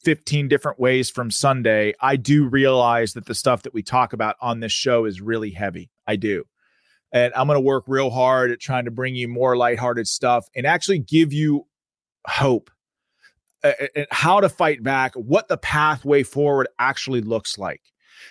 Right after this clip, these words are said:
Uh, because I know we live, I say this and I mean it, that we, our country really does stand on a very thin line between hope and darkness. And we have to fight like hell to keep this country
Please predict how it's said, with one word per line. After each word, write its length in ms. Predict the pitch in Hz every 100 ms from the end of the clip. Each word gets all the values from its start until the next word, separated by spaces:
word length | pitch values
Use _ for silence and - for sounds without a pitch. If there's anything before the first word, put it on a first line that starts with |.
| -
Uh, 100 | 127
because 240 | 127 151
I 100 | 180
know 300 | 180 185 202
we 220 | 185 165 151
live, 560 | 151 160 151 139 123 - 143 131
I 80 |
say 400 | 123 - 170 185
this 200 | 160 143 -
and 100 | 131
I 100 | 120
mean 360 | 117 139 160
it, 160 | 131 95
that 120 | 123
we, 160 | 135 143 127
our 160 | 139 131
country 440 | - 165 160 147
really 320 | 127 139 151 131
does 260 | 143 143
stand 580 | - - 147 139 127 120 -
on 120 | 123
a 60 |
very 380 | 107 95 147 147
thin 300 | - 139 127
line 260 | 123 123 117
between 360 | 113 127 120
hope 260 | 98 117 98
and 120 | 104
darkness. 640 | 98 92 - - - - - _ _ _ - - - _ _ -
And 360 | 135 131 123 -
we 180 | 156
have 180 | 160 156
to 80 | 123
fight 360 | - 151 123 147
like 200 | 131 -
hell 440 | 135 123 110 104 _ _ _
to 100 | 127
keep 320 | - 165 151
this 180 | 131 -
country 520 | - 127 - 110 98